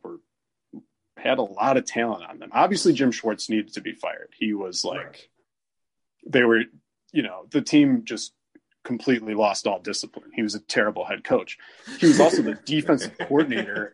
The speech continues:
Speaker 1: of a, of a championship team not that long after.
Speaker 2: I mean,
Speaker 1: Um,
Speaker 2: four year-, four years later.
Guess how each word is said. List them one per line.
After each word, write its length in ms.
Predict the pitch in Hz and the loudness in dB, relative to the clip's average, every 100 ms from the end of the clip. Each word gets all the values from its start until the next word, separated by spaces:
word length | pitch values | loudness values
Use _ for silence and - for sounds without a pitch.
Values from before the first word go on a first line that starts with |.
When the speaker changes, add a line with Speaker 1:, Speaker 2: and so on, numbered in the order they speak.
| 139 | -6
Speaker 1:
of 160 | 123 | -6
a, 100 | 92 - _ _ - | -8 -16 _ _ -8
of 120 | 131 120 | -6 -6
a 80 | |
championship 880 | - - 143 135 - 110 104 - - | -6 -2 0 0 0 -2 -2 -6 -8
team 560 | - - 170 135 - 98 _ _ _ _ _ | -2 2 4 2 -2 -16 _ _ _ _ _
not 420 | - 120 117 120 - _ _ _ _ _ _ _ | -6 -2 -2 -2 -8 _ _ _ _ _ _ _
that 280 | 123 117 131 131 | 2 2 2 -2
long 400 | 117 110 104 101 | -4 -4 -6 -6
after. 640 | 120 127 - 87 87 - _ _ _ - | -6 -6 -12 -18 -18 -18 _ _ _ -2
Speaker 2:
I 60 | |
mean, 160 | 190 185 | 2 2
Speaker 1:
Um, 100 | 214 | 4
Speaker 2:
four 180 | 190 175 | 4 4
year-, 180 | 170 - | 4 0
four 220 | 190 180 | 0 2
years 240 | 151 139 | 2 -2
later. 280 | - - - | -6 -12 -18